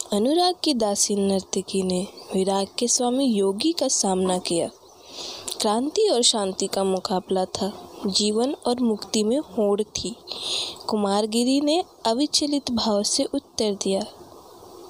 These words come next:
"पर सत्य एक है, वास्तविकता का ज्ञान,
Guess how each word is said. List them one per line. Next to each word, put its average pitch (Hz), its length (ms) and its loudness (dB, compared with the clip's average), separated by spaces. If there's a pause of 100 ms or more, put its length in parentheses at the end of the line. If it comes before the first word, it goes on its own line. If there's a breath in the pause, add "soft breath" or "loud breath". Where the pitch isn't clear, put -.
(840 loud breath)
"पर 294 140 2
सत्य - 580 0 (100)
एक 240 260 2
है, 202 280 0 (760)
वास्तविकता 208 840 0
का 311 280 0 (180)
ज्ञान, 196 600 0